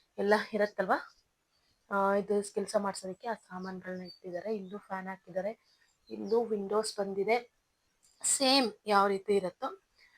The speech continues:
ಆ, ಇವಾಗ ಅಲ್ಲಿ ಯಾವ ರೀತಿ ಇದೆಯೋ ಇಲ್ಲೂ ಅದೇ ರೀತಿನೇ.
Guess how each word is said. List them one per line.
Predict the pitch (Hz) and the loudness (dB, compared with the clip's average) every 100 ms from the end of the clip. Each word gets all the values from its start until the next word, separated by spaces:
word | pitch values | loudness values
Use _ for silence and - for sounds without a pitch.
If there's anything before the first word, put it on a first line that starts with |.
| _ | _
ಆ, | 208 196 190 196 | 4 6 6 4
ಇವಾಗ | 196 190 196 | 2 4 4
ಅಲ್ಲಿ | 190 214 | 4 6
ಯಾವ | 202 | 6
ರೀತಿ | 190 190 190 | 4 -4 -12
ಇದೆಯೋ | 175 240 | -4 -2
ಇಲ್ಲೂ | 208 208 | 0 0
ಅದೇ | 175 180 196 | 0 -2 -4
ರೀತಿನೇ. | 175 - 175 269 | -4 -8 -4 -4